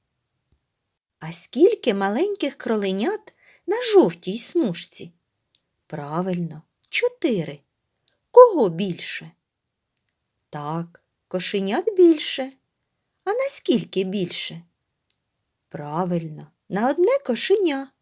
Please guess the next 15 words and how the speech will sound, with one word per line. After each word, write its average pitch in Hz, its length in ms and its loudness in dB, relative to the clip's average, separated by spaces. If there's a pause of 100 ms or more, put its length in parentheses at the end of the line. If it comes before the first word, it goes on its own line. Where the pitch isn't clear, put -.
(600)
Діти, 294 520 -2 (500)
а 320 100 -2
що 330 400 4
потрібно 175 640 -2
зробити, 160 840 -4 (260)
щоб - 340 -2
кошенят 262 920 -2
та 180 140 -2
кроленят 349 760 0 (200)
стало 494 540 4
порівну? 170 640 2 (1500)
Так, 240 580 -4 (240)
забрати 196 840 0
одне 170 460 -2
кошеня. 330 720 0